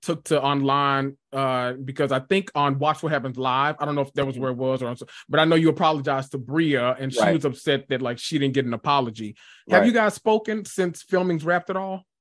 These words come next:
Speaker 2: Nah, we, we texted, and she looked for that apology, but I'm very much someone, like, if you force me or you come at me in a, an, a sideways kinda way,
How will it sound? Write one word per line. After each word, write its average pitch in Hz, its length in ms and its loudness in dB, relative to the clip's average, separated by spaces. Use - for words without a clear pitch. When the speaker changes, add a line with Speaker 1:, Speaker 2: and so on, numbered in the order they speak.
Speaker 2:
Nah, 147 220 6
we, 180 160 2
we 139 220 -4
texted, 160 500 -2
and 117 140 -2
she 143 180 -4
looked 127 260 -2
for 135 120 -6
that 120 160 2
apology, 123 680 -4
but 101 100 -2
I'm 139 280 0
very 127 220 2
much 123 260 -4
someone, 120 400 -4
like, 101 240 -10
if 110 160 -4
you 175 120 0
force 120 360 0
me 135 200 -4
or 117 60 0
you 110 160 -6
come 104 220 -4
at 107 140 -2
me 113 160 -4
in 110 80 -2
a, 101 100 -4
an, 104 160 -2
a 110 40 -6
sideways 107 520 0
kinda 110 200 -4
way, 104 360 -2